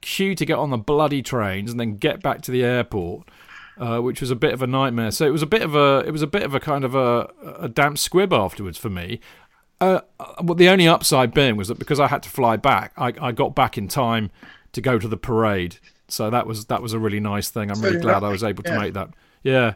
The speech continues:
Speaker 1: you know. But, uh, yeah, I mean, it won't get any better than that, mate. That's for sure. And this is the thing, you know.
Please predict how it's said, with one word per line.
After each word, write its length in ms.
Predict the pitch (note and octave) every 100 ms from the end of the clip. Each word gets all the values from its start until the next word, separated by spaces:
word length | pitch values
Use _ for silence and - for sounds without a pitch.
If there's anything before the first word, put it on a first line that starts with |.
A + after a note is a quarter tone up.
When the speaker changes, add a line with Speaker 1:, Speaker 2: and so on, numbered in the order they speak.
| -
Speaker 1:
you 160 | C3
know. 220 | A2+ G2+ F#2 _ _ - -
But, 320 | B2+ A#2+ -
uh, 220 | C3 B2+ -
yeah, 320 | D3 C3 B2+ D3
I 80 | D#3
mean, 200 | E3 -
it 140 | G3
won't 200 | G#3 F#3+
get 140 | F3+
any 160 | G3 F3
better 240 | D#3 C3+
than 120 | A#2 A2
that, 180 | C3 -
mate. 260 | D#3+ -
That's 180 | D3+ -
for 100 | C#3
sure. 300 | - D3 A2+ - -
And 140 | D3+
this 140 | A3+ G#3+
is 100 | E3+
the 120 | E3+
thing, 420 | - F#3 F#2 D2 _ _ -
you 140 | C#3+
know. 300 | C3 A2 B2+